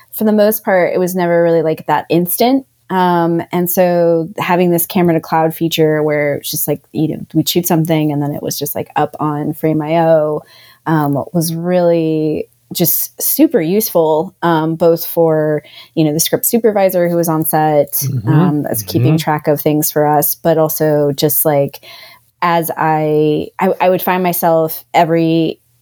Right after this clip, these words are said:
Speaker 1: every morning before I would get to, or, you know, or before I'd have to be on set, I would basically spend, like, about an hour just going through what we shot the day before and then, like, kind of, like, looking at the shot list for the day ahead and kind of, like, thinking about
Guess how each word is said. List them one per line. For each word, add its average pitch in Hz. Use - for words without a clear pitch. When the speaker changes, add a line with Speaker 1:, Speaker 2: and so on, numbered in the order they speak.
Speaker 1:
every 180
morning 165
before 156
I 156
would 151
get 147
to, 156
or, -
you 180
know, 147
or 175
before 170
I'd 156
have 165
to 160
be 156
on 147
set, 175
I 151
would 156
basically 156
spend, 147
like, 147
about 156
an 160
hour 156
just -
going 214
through 214
what 180
we 151
shot 165
the 170
day 165
before 190
and 165
then, 160
like, 151
kind 156
of, 147
like, 151
looking 170
at 165
the -
shot 160
list 151
for 156
the 147
day 147
ahead 151
and 156
kind 143
of, 143
like, 147
thinking 156
about 147